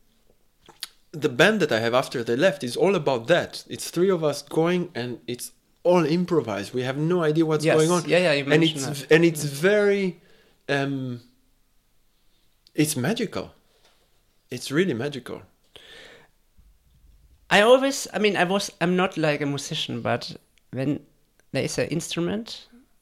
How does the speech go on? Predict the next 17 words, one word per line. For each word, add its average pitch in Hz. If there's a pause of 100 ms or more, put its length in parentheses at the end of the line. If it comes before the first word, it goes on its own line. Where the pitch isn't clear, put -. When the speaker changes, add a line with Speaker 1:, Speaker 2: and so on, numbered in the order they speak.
(460)
Speaker 2:
where 131
I'm 131
most 151
related 143
to, 226 (420)
it 156
would 151
be 143
drums 190
and 143
maybe 139 (420)
piano, 143 (1500)
maybe 143
guitar 131
too, 151
but 123
drums. -